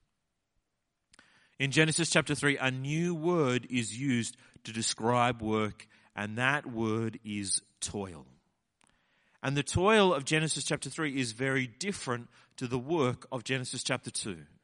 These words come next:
Work was painless, but toil is painful. Work was creative, but toil is repetitive. Work is joyful and is fulfilling, it's meaningful,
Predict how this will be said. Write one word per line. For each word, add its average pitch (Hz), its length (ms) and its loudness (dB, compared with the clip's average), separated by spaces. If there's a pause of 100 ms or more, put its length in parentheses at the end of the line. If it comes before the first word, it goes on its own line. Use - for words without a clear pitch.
(720)
Work 196 480 8 (420)
was 151 340 4
painless, - 1080 -4 (440)
but 127 260 0
toil 123 760 2
is 110 240 -2
painful. 113 640 -4 (1120)
Work 208 400 2
was 156 320 4
creative, 160 880 -2
but 123 300 -2
toil 143 600 0
is 92 380 -8
repetitive. - 840 -6 (760)
Work 190 420 4
is 139 360 2
joyful 196 720 2
and 147 180 0
is 135 220 -2
fulfilling, 185 680 -2
it's 139 240 -2
meaningful, 185 680 -2